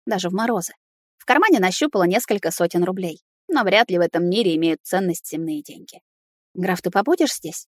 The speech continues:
Мне нужно сходить кое-куда выяснить, что нам делать дальше». Собака кинула на меня взгляд, как показалось мне,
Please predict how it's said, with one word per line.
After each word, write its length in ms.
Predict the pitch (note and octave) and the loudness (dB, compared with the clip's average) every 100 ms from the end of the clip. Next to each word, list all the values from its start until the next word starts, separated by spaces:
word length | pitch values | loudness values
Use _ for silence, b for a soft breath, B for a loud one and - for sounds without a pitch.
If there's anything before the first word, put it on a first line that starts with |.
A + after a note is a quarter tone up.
| _ - | _ -6
Мне 160 | B3 | -2
нужно 260 | G#3+ G3+ G3 | -2 -2 -2
сходить 380 | - B3 D4+ - | 0 2 0 0
кое-куда 440 | F3+ F3 F3+ E3+ | 0 2 2 2
выяснить, 420 | G3+ B3+ - D#3+ | 2 0 -2 -4
что 160 | - F#3 | -4 -2
нам 160 | F3+ F3+ | -2 -2
делать 260 | F3+ F3+ - | -2 -4 -4
дальше». 400 | F#3+ D3+ - - _ _ _ _ - | -6 -6 -12 -14 _ _ _ _ -6
Собака 380 | - A#4 G#4+ B3 | 2 4 4 2
кинула 340 | B3+ A#3 G3 | 2 2 2
на 100 | G3 | 2
меня 220 | G3 F#3+ | 2 0
взгляд, 400 | F#3 F#3 A#3+ - | 0 0 2 2
как 180 | - F3+ | 0 -2
показалось 520 | E3+ F#3 F#3+ F#3 F3 | 0 2 4 4 2
мне, 240 | F#3 A#3+ | 0 0